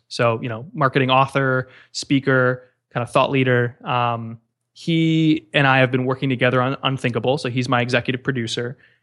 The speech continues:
And more so, he's running, uh, a startup essentially called Monumental Shift, which is a talent agency for, like, potential authors, business thinkers, speakers, et cetera.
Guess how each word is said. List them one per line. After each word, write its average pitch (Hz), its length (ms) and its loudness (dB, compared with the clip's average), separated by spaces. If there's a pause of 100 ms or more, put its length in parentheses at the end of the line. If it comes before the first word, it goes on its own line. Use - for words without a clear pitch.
(160)
And 143 220 0
more 151 200 -2
so, 127 300 2
he's 127 340 -2
running, 127 500 4 (160)
uh, 120 200 4
a - 40 0
startup 175 360 4
essentially 120 440 -4
called 120 300 -2
Monumental 131 500 2
Shift, - 440 -4 (180)
which 135 300 -2
is 127 440 2 (100)
a - 40 -4
talent 180 340 2
agency 123 400 -4
for, 120 540 -2 (440)
like, 123 280 0
potential 123 300 0
authors, 120 500 0
business 120 280 -2
thinkers, 120 380 -4
speakers, 117 480 -4
et 110 80 -10
cetera. - 400 -4